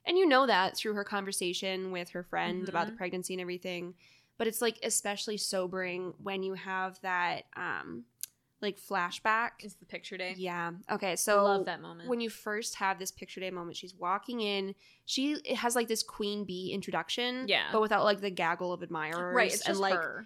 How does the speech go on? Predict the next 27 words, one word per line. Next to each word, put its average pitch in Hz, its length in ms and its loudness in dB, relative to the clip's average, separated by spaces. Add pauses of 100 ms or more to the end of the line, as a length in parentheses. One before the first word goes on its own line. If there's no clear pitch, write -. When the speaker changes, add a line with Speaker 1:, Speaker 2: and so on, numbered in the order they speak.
(120)
Speaker 1:
the 208 80 4
shitty 202 340 0
comments. 190 580 0
Like, 214 140 0
she's 214 200 -4
Speaker 2:
Mm-hmm. 269 60 -4
Speaker 1:
not 339 260 4
shown, 202 440 0
like, 180 220 -4
putting 196 240 0
other 190 100 -2
people 180 220 -6
down, 175 380 -2
shitting 180 180 -4
on 185 60 0
Speaker 2:
No. 226 180 4
Speaker 1:
those 185 180 0
beneath 185 320 -2
her. 185 240 -4 (380)
But 220 120 6
she 254 140 4
is, 214 140 2 (280)
you 226 120 -2
know, 185 100 0
gorgeous, 175 560 0
and 214 180 0
she's, 220 80 2